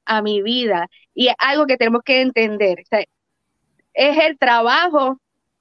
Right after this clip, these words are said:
una labor que mi padre hace, pero a mí me llena de satisfacción. ¿Por qué?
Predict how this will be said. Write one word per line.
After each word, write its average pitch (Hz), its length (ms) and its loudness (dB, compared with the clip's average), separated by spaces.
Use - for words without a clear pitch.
una 277 380 2
labor 247 440 0
que 269 140 -2
mi 247 140 -4
padre 233 460 0
hace, 247 480 -4
pero 226 540 0
a 226 160 0
mí 330 400 -2
me 220 280 -2
llena 247 280 0
de 269 80 0
satisfacción. 262 680 -4
¿Por 254 240 0
qué? 330 300 0